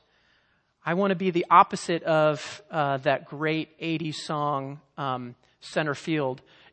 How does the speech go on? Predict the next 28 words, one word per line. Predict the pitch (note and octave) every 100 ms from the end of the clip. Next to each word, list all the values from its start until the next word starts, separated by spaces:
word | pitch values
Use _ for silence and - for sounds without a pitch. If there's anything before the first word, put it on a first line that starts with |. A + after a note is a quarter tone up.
| C3
"Don't | A#3 B3+ E4
put | - C#4 C4
me | A#3+
in, | A#3 -
coach. | A3 D#3+ - - - - _ _ -
I'm | G#3 G3 G3
not | A3+ A#3+ B3+ F#3+
ready | G#3 G#3+
to | F#3+
play." | - F3 B2+ A2 - _ _ _ _ _ _ _ _ _ _ _ _ _ _ -
That | A3 C4
is | A3
me | G#3+ G#3+ C#3+ B2+ _ _
many | E3+ F#3+ F#3
times. | - B2+ C3 D#3+
Is | D3
that | F#3+
you? | G3+ A#3 C4+ - _ -
I |
just | D#3+ -
want | A#3
to | F#3+
sit | - G#3
it | F#3+
out. | D3 A#2 - _ _ _ _ _ _ _ _ _ _ _ _ _ _ _ _ _ _ _ _ _ _ _ _ _ _ _ _ _ _ _ _
Years | D#3+ F#3+ A#3+ A#3+
before | G3+ G3 A3 G#3
Nehemiah, | G3+ G3 C#3+ A2+ B2